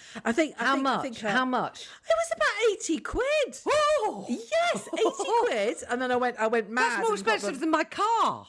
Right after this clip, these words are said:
Speaker 1: Yeah. <laughs> I went mad and got the matching pants, which were, which were also about
Speaker 2: Oh.
Speaker 1: twenty. Yeah, bloody lot of money. Um,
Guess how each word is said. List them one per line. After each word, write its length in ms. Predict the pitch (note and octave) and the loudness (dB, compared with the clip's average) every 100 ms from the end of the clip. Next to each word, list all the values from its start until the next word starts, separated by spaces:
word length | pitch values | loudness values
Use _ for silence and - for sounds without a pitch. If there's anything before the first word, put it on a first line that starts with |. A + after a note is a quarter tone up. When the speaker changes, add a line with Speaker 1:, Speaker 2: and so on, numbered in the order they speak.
| - | 0
Speaker 1:
Yeah. 280 | A#3+ A4 - - C6+ - - - | 4 4 2 -10 -12 -14 -14 -8
<laughs> 20 | A4+ A#4 D4+ B4+ C5+ - - | -2 0 0 -4 -8 -12 -2
I 80 | C4 | 0
went 220 | B3+ B3+ | 0 0
mad 220 | C#4+ E4 | 0 0
and 120 | C4+ | -2
got 140 | B3 G#3+ | -2 0
the 60 | A3+ | 0
matching 380 | A#3+ F#3+ A3 | -2 -2 -6
pants, 420 | G#3 B3+ A3 F3 - | 0 2 2 0 -6
which 200 | F#3+ - | -8 -4
were, 140 | F#3+ | -4
which 280 | F3+ G3 G3 | 0 0 0
were 120 | G3 | 2
also 260 | G3+ A3 E3+ | 2 2 0
about 180 | D#3 D#3+ | -2 -2
Speaker 2:
Oh. 40 | - | -2
Speaker 1:
twenty. 480 | F#3+ F#3 F3+ C#3 - - - | 0 0 -2 -8 -10 -20 -6
Yeah, 100 | G4+ C5+ C5 F4+ | -2 0 0 0
bloody 260 | G4+ B4+ B4+ | 0 0 0
lot 140 | G4+ A3+ | 0 0
of 60 | |
money. 360 | C4 A#4+ F#4+ F3 - - - G3 | -2 0 0 -4 -10 -20 -20 -6
Um, 580 | C4 C4+ C4+ C#4 C#4 | 0 0 0 -2 -4